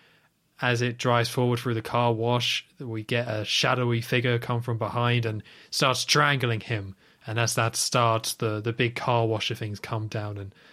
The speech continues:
and covers it. Uh, and then we go straight back to Zorin and Bond.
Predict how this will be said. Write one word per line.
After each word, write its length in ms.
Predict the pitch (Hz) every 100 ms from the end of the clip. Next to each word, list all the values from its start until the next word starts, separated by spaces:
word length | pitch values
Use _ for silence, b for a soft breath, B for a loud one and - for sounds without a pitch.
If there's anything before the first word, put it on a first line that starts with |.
| B B
and 160 | 110 101
covers 380 | - 113 101 -
it. 280 | - - - _ _ _ _ _ _ 123
Uh, 500 | 101 107 113 202 - _
and 120 | 151
then 60 | 202
we 80 | 277
go 120 | 214
straight 260 | - 180 170
back 240 | 170 165
to 400 | - 147 147 156
Zorin 460 | 165 160 160 160 156
and 120 | 156
Bond. 440 | 196 180 98 -